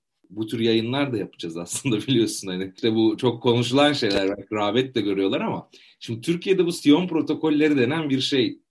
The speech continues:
meşhur oluyor. Yani bu, bunları çeviriyor bu adam. Aslında şimdi bizim işte, e, e,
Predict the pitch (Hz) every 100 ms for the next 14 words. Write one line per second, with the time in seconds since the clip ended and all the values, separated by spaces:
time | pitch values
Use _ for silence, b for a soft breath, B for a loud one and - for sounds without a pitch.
0 | 98 98 - 90 80 76 64 _ _ _
1 | _ 98 104 104 104 101 120 117 113 131
2 | 131 147 160 139 123 131 123 87 76 -
3 | 147 _ _ _ _ _ _ _ _ -
4 | 120 131 151 165 160 151 151 135 160 165
5 | - 160 - 123 123 127 117 110 110